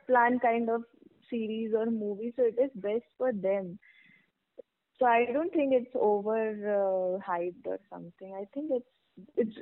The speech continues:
really a very good, you know, uh, there can be no one who can predict that what's going to happen. Like, you also being a very big critic and, you know, watching lots of series, but you couldn't even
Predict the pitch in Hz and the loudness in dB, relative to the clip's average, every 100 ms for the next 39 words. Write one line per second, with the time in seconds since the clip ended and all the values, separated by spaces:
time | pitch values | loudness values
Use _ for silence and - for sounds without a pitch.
0 | 190 202 202 220 311 349 269 233 247 208 | 2 6 6 6 4 4 4 4 0 -2
1 | 196 220 196 196 185 - - 269 359 427 | 2 2 2 -6 -10 -10 -4 -2 -2 -4
2 | - - - - 208 208 254 269 - 294 | -8 -20 -2 4 4 6 6 6 6 4
3 | 311 311 330 339 240 240 254 277 311 311 | 4 4 2 2 4 6 8 6 4 4
4 | 311 311 320 - 233 202 247 247 262 269 | 4 4 4 4 4 6 6 6 4 4
5 | 233 214 202 190 214 214 214 233 226 196 | 2 -2 -2 -6 -4 -4 -2 -2 0 -2
6 | 185 185 190 196 190 202 240 269 277 302 | 0 2 4 2 0 0 4 6 4 4
7 | 277 - 233 233 226 277 226 226 233 233 | 4 6 6 4 4 2 2 0 0 0
8 | 233 - - - - 208 190 196 196 208 | -2 -6 -20 -6 0 2 2 2 2 2
9 | 196 220 214 - 202 202 214 214 208 208 | 0 -2 -2 -2 -2 0 0 0 -2 -4
10 | 196 196 196 214 349 - - - _ 196 | -4 -4 -4 -4 -4 -8 -18 -20 _ 2
11 | 190 190 202 208 190 196 - 202 - 202 | 2 2 0 2 2 2 0 0 -2 -4
12 | 190 202 208 226 226 226 - 254 262 262 | -2 -2 0 2 2 -2 0 2 2 2
13 | 254 240 226 240 240 226 196 | 0 0 4 4 4 0 -4